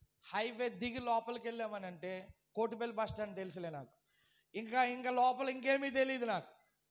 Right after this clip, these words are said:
ఒకవేళ వెళ్ళినా బయటికి రావడం ఎలాగో తెలియదు. అది ఇక విశాఖపట్నం, ఇది ఇక హైదరాబాద్.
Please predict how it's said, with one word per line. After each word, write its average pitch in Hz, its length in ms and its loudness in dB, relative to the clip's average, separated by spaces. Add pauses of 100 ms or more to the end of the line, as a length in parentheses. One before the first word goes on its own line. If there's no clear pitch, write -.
(420)
ఒకవేళ 254 400 6
వెళ్ళినా 269 360 2
బయటికి 262 440 0
రావడం 269 300 0
ఎలాగో 262 320 0
తెలియదు. 233 380 -2 (1700)
అది 247 120 -4
ఇక 262 60 -2
విశాఖపట్నం, 254 880 0
ఇది 214 120 -6
ఇక 269 80 0
హైదరాబాద్. 247 800 4